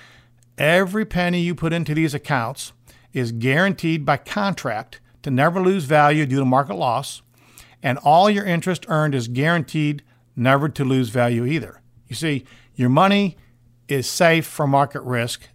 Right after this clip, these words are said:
and that is the truth. So, pick up the phone now.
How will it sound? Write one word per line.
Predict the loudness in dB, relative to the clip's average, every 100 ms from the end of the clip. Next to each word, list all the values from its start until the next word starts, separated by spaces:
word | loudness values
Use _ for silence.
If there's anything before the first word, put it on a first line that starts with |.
| _
and | -8 -4
that | 2 2 2
is | -2 -8
the | -12
truth. | -10 -6 -6 -8 -20 _ _ _ _ _ _ _ _ _ -10
So, | 2 2 2 -8 _ -4
pick | 0
up | 0 0
the |
phone | 0 2 4
now. | 4 4 2 -4